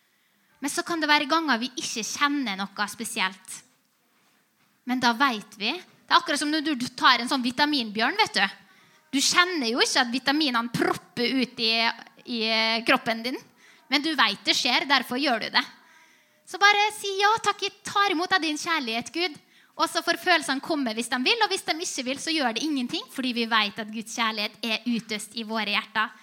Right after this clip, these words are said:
ved Den hellige ånd. Så hvis du vil, så kan du be etter meg. Kjære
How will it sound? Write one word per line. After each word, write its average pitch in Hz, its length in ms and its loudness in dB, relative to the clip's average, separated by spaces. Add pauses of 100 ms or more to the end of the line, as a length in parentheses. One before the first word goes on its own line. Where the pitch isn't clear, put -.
(140)
ved 214 400 -6
Den 208 160 -8
hellige 196 400 -8
ånd. 190 180 -18 (1300)
Så 277 160 -10
hvis 311 160 -4
du 320 100 0
vil, 294 180 -2
så 285 120 -4
kan 294 160 0
du 247 100 2
be 214 220 -2
etter 240 260 -8
meg. 254 220 -2 (1120)
Kjære 294 480 4